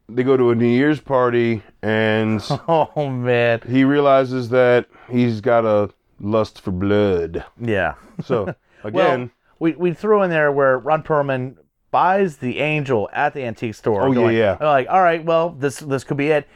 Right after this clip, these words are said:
Speaker 2: and realizes this was it, but the thing that's supposed to be there is missing.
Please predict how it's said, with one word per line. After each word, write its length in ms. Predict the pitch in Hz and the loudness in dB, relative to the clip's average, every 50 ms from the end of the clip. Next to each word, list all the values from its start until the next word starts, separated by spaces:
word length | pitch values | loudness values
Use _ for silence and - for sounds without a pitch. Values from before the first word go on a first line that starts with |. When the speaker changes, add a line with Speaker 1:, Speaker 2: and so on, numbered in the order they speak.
| _ _ | _ _
Speaker 2:
and 100 | 113 127 131 | -6 -4 0
realizes 520 | 139 135 135 135 131 120 135 131 117 - _ _ _ _ - | 2 2 2 2 0 -2 -8 -12 -12 -14 _ _ _ _ -10
this 380 | 117 120 131 104 - - - _ _ _ _ _ - 120 117 107 _ _ _ | -4 -2 -2 -2 -4 -6 -16 _ _ _ _ _ -20 -18 -18 -20 _ _ _
was 540 | - 113 120 143 208 269 277 285 233 190 110 | -14 -6 -2 2 4 4 4 2 2 -2 -6
it, 380 | - 120 127 123 120 120 - _ _ _ _ _ _ _ _ | -4 -2 0 0 0 -2 -4 _ _ _ _ _ _ _ _
but 300 | 131 143 139 135 135 - _ | -2 0 0 0 -2 -4 _
the 120 | - 139 127 | -8 -8 -6
thing 320 | - - 175 170 165 156 | -2 0 0 0 0 0
that's 360 | 143 151 143 139 135 - - - | 0 2 2 2 0 -2 -10 -12
supposed 320 | - - 151 139 127 - | -4 0 0 0 0 -2
to 60 | 131 | -4
be 60 | 123 | -6
there 360 | 110 107 151 170 175 160 147 131 | -4 0 0 2 2 2 2 0
is 120 | 113 113 | -2 -4
missing. 400 | 135 160 175 - - 127 117 | -4 -4 -4 -4 -6 -8 -10